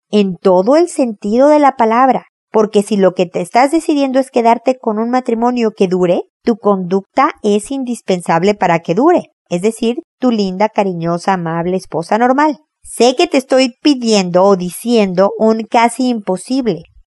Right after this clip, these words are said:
pero esto es algo que tú decidirías si decides quedarte en tu matrimonio. Porque yo no le veo ningún caso decir: "Bueno, sí me quedo", pero todos los días voy a decir: "Ay, qué horror, le hablaste a la otra, ay, qué horror, le dijiste cosas lindas,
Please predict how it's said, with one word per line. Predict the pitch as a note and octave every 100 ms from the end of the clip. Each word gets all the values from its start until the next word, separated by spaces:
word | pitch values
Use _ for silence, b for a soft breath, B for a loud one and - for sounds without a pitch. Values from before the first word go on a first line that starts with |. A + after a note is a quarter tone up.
| _ _
pero | G#3 G#3 B3+
esto | B3+
es | D#4 D4
algo | D4+ D#4
que | B3
tú | G#3+ C#4
decidirías | D#4 F#4 - A#3 G3+ G#3 A#3+ - -
si | - A3+
decides | F3 - D#3+ D#3+ A3 -
quedarte | G3+ E3 D#3+ E3 G3+ G3 -
en | E3 E3+
tu | G3+
matrimonio. | G#3 G#3 B3 F4 A4 F3 - _ _ _
Porque | B3+ A3 G#3 F#3
yo | C#4
no | E4 D4
le | A#3+
veo | G#3 G#3
ningún | G3 F#3+ G3+
caso | G3+ G3+ G#3
decir: | G3+ F#3+
"Bueno, | F#3+ F#3 F#3+
sí | A3+
me | A3+
quedo", | A3+ A3 A3
pero | F#3+
todos | G#3+ G#3+
los | G#3
días | G3+
voy | G3+
a |
decir: | G3 G#3+
"Ay, | G#3 A3+ C4
qué | B3+
horror, | C4+ B3+ C4+ C4+
le | B3
hablaste | B3 C4 D4+
a | C#4
la | A#3+
otra, | B3 A#3+ -
ay, | - B3+ C4+
qué | C#4+
horror, | C4+ C4+
le | B3+
dijiste | A#3+ A3+ B3+ C4+
cosas | - C4 C4
lindas, | B3+ C4 A#3+